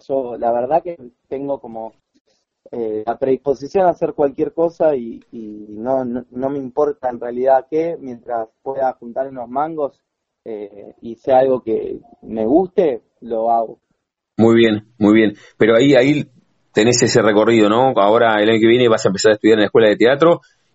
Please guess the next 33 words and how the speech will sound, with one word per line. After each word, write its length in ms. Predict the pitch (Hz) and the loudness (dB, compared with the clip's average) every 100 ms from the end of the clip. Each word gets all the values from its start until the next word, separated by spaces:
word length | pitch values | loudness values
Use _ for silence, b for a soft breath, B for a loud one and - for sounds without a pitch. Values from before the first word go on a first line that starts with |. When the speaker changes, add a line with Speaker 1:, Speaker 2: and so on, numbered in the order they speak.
| - | -2
Speaker 2:
¿Y, 220 | 104 104 | 0 2
y 160 | 117 120 | 4 4
al 100 | 113 | 4
turismo 380 | 139 185 185 147 | 4 4 4 2
por 120 | 139 | 0
qué 60 | |
llegaste? 460 | 147 147 127 - 107 | 2 2 2 2 0
¿También 260 | 113 131 143 | 2 2 2
te 80 | |
gusta 300 | 139 175 180 | 4 2 2
por 120 | 127 120 | 2 2
el, 80 | |
por 140 | 104 110 | 2 2
el 60 | |
tema 160 | 120 135 | 2 2
de 80 | 120 | 2
los 100 | 113 | 4
viajes? 460 | 151 190 190 185 180 | 2 2 2 2 2
¿Por 120 | 135 | 0
qué 80 | 147 | 2
llegaste? 400 | 143 117 98 92 _ _ _ _ _ - | 2 2 -2 -6 _ _ _ _ _ -8
Speaker 1:
Al 220 | 123 120 | -6 -4
turismo 420 | 139 170 196 196 | -2 -2 0 -2
llegué 480 | 180 151 147 196 202 | -2 -4 -4 -8 -10
porque, 640 | 160 147 139 135 143 156 _ _ | -10 -10 -6 -4 -2 -4 _ _
eh, 760 | 123 120 110 104 98 107 107 113 | -10 -8 -8 -10 -14 -16 -18 -10
cuando 360 | 120 120 120 | -6 -4 -6
terminé 440 | 117 127 127 131 156 | -8 -8 -8 -6 -2
la 100 | 151 | -2
escuela 380 | - 175 170 160 | -4 -6 -4 -6
yo 160 | - | -6
me 120 | 139 | -8
anoté 520 | 131 120 - 139 143 | -10 -12 -8 -4 -4